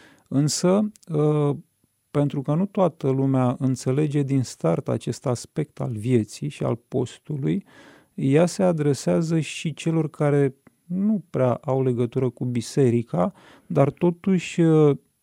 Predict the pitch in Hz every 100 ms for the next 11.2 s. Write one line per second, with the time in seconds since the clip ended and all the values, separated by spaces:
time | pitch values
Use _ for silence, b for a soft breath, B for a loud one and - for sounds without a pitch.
0 | - _ - 156 131 190 214 185 160 -
1 | 170 156 143 190 190 156 143 147 - 120
2 | - _ 131 117 - - 127 127 156 185
3 | b b b b - 170 185 - 185 180
4 | - - 156 143 139 156 139 - 170 170
5 | 156 139 - 156 - 147 135 147 127 147
6 | 139 - - 139 131 135 123 147 113 107
7 | - - 123 - - 135 156 - b b
8 | b - 160 139 139 135 135 131 131 143
9 | 147 - 160 147 135 156 - 147 139 160
10 | 135 120 139 143 123 - 139 - 127 127
11 | 131 135